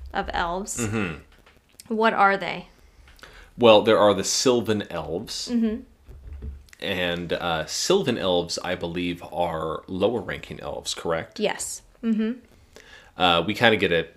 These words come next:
Speaker 2: if you've seen the mo-, the Hobbit movies, you get a little bit of a hint of that when, um,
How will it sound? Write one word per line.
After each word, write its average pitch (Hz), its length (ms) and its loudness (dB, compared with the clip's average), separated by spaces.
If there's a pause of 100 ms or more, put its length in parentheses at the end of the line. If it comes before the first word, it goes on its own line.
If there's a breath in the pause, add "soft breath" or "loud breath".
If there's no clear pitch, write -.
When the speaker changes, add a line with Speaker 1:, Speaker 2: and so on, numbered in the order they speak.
Speaker 2:
if 107 260 -2
you've 98 140 -2
seen 104 260 0
the 85 60 -6
mo-, 87 240 -4
the 82 100 -4
Hobbit 90 440 -2
movies, 82 380 -6
you - 60 -14
get 82 140 -6
a 82 40 -6
little 82 220 -4
bit 82 200 -4
of 76 100 -8
a 71 100 -6
hint - 340 -4
of 85 120 -10
that 80 320 -4
when, 80 260 -4
um, 76 380 -10